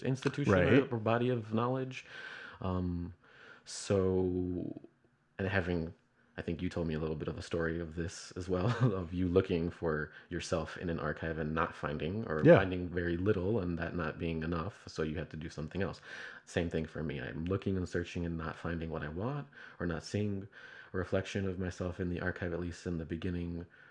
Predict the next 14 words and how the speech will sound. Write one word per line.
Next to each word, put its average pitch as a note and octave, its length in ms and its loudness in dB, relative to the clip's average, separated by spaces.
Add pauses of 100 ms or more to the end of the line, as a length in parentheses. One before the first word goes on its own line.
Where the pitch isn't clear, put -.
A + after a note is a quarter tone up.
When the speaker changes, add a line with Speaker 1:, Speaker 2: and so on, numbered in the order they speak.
(220)
Speaker 1:
when G2 100 0
I F2 140 2
started E2+ 300 -4
to E2+ 80 -2
develop, D#2 280 -6
to, F#2+ 80 -4
to - 280 -6
develop E2 420 -4
this F#3 200 -6
as E3+ 200 -4
an E3 80 -4
archival D#3+ 480 -6
practice, D#3 540 -8 (380)
um, F2 480 -4